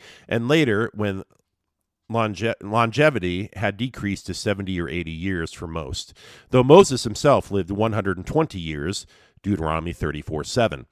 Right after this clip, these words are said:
Some have suggested that these years are o-, really only months,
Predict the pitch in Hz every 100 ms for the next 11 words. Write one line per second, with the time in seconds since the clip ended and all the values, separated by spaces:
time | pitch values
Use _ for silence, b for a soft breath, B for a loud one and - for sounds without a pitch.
0 | b b b - - 226 240 170 151 127
1 | 131 - 131 107 151 196 143 135 135 127
2 | 113 - 139 - 139 180 151 127 120 127
3 | 113 101 92 113 135 78 - - -